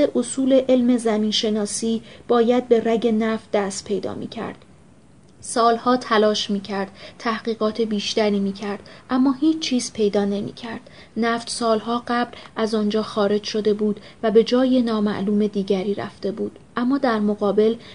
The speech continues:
ممکن بود روزی از جایی که انتظارش را نداشتیم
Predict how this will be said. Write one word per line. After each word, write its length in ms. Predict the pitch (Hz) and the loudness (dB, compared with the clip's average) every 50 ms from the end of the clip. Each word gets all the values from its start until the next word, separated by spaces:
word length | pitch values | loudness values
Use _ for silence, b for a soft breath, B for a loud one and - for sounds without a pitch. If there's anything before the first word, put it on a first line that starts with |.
| B B | B B
ممکن 420 | 226 233 220 214 - 254 247 247 | 0 0 2 2 2 2 2 2
بود 280 | 240 254 247 247 240 220 | 4 2 0 0 0 -2
روزی 380 | 233 240 247 233 240 240 240 - | 0 0 0 0 0 0 0 0
از 200 | - 214 214 208 - | -2 -2 -4 -4 -2
جایی 320 | - 220 226 240 262 262 | 0 0 2 4 2 0
که 160 | 254 - 220 | 0 0 -2
انتظارش 680 | 214 208 208 - 208 202 - 196 196 196 196 196 - - | -2 -2 -2 -4 -4 -2 -2 -2 0 0 -2 -4 -2 -2
را 80 | 202 190 | -2 0
نداشتیم 680 | 190 190 196 196 202 196 202 - - - 208 208 208 | 0 0 0 0 0 -2 -2 -2 -2 -2 -2 -2 -2